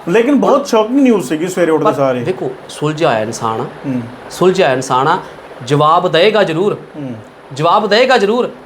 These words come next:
Speaker 2: ਪਰ ਸਮਾਂ ਆਉਣ 'ਤੇ ਇੱਕ ਤੁਹਾਨੂੰ ਮੈਂ ਹੋਰ ਗੱਲ ਦੱਸਦਾ, ਤੁਹਾਨੂੰ ਮੈਂ, ਗੁਰਬਾਣੀ ਕਹਿੰਦੀ ਆ, "ਹਉਮੈ ਦੀਰਘ ਰੋਗ ਹੈ, ਦਾਰੂ ਬਿਸਮਾ ਹੈ।"
Speaker 1: ਹੂੰ।
Speaker 2: ਹਉਮੈ ਨਾਵੇ ਨਾਲ ਵਿਰੋਧ ਹੈ। ਅੱਜ ਜੇ ਉਹ ਗੁਰਬਾਣੀ ਦੀ ਗੱਲ ਕਰਦਾ, ਉਹਦਾ ਵਿਸ਼ਵਾਸ ਗੁਰੂ ਸਾਹਿਬ ਦੇ ਉੱਪਰ ਹੈਗਾ ਵਾ ਤੇ ਉਹਨੂੰ ਮੱਤ ਬੁੱਧ ਵੀ ਆਪੇ ਗੁਰੂ ਸਾਹਿਬ ਦੇਗਾ,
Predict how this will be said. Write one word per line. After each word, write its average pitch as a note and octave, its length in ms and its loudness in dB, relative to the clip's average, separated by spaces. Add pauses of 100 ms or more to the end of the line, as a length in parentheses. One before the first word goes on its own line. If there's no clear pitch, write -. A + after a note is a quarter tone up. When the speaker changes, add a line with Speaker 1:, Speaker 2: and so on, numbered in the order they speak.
Speaker 2:
ਪਰ D#3+ 80 0
ਸਮਾਂ A3 360 0
ਆਉਣ E3 160 4
'ਤੇ G#3+ 340 0 (200)
ਇੱਕ F#3 160 -2
ਤੁਹਾਨੂੰ F#3+ 200 -2
ਮੈਂ D3+ 80 -2
ਹੋਰ F3+ 200 0
ਗੱਲ E3 180 2
ਦੱਸਦਾ, C#3+ 200 0
ਤੁਹਾਨੂੰ C#3+ 240 0
ਮੈਂ, G3 180 0 (440)
ਗੁਰਬਾਣੀ D3+ 380 2
ਕਹਿੰਦੀ F3 320 -2
ਆ, F#3+ 200 2
"ਹਉਮੈ D3+ 500 -2 (300)
ਦੀਰਘ C#3 320 0
ਰੋਗ B2 200 0
ਹੈ, C3 180 -2
ਦਾਰੂ C3+ 240 2
ਬਿਸਮਾ A#2+ 340 -6
ਹੈ।" A2+ 120 -10 (360)
Speaker 1:
ਹੂੰ। A#2+ 120 -2 (420)
Speaker 2:
ਹਉਮੈ D3 300 2
ਨਾਵੇ C#3+ 300 0
ਨਾਲ D3+ 180 0
ਵਿਰੋਧ B2 260 -4
ਹੈ। A2+ 140 -12 (600)
ਅੱਜ E3 140 -2
ਜੇ F3+ 140 0
ਉਹ F#3+ 80 4
ਗੁਰਬਾਣੀ C#3 420 2
ਦੀ D#3 180 -2
ਗੱਲ D#3 180 2
ਕਰਦਾ, D#3 380 2
ਉਹਦਾ D#3 280 0
ਵਿਸ਼ਵਾਸ C3+ 680 0
ਗੁਰੂ C#3 280 -6
ਸਾਹਿਬ E3 300 -2
ਦੇ D#3+ 60 -4
ਉੱਪਰ D3 220 -2
ਹੈਗਾ B2+ 300 0
ਵਾ D3+ 180 4
ਤੇ F3+ 200 -4
ਉਹਨੂੰ D#3 260 -4
ਮੱਤ B2+ 280 0
ਬੁੱਧ D3+ 220 -2
ਵੀ D#3 140 -4
ਆਪੇ D#3+ 240 2
ਗੁਰੂ C#3+ 220 -2
ਸਾਹਿਬ C#3+ 260 -2
ਦੇਗਾ, D3 320 -2